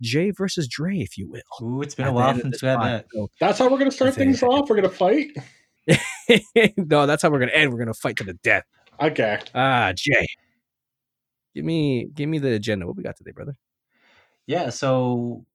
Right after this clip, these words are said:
Speaker 2: first of all, we will, as you mentioned, we will do a quick review of the season. I know it's hard to talk about a season where the Raptors are not champions, but we kinda have to do it. And that does lend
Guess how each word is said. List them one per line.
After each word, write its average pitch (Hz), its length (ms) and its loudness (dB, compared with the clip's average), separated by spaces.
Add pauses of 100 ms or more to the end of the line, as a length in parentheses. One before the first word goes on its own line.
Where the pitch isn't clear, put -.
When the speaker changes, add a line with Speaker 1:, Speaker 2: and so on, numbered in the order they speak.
(100)
Speaker 2:
first 135 300 -6
of 117 80 -4
all, 123 140 2
we 117 100 -2
will, 117 300 -4
as 107 180 -6
you 110 60 -8
mentioned, 113 400 -8
we 98 60 -12
will 107 360 -12 (140)
do 113 120 -8
a 101 60 -12 (140)
quick - 260 -12
review 113 360 -4
of 101 80 -8
the 101 60 -10
season. 110 460 -6
I 101 100 -6
know 101 160 -6
it's 101 140 -12
hard 117 260 -2
to - 80 -16
talk 107 240 -6
about 104 260 -6
a - 20 -14
season 107 360 -12
where 101 120 -8
the 98 80 -14
Raptors 98 340 -10
are 98 100 -10
not 101 340 -6
champions, 107 520 -8
but 98 220 -8 (380)
we - 80 -16
kinda 139 220 0
have 110 280 -4
to 113 80 -8
do 110 220 -4
it. 113 220 -4
And 113 200 -6
that 110 220 -8
does 131 220 -2
lend 110 420 -4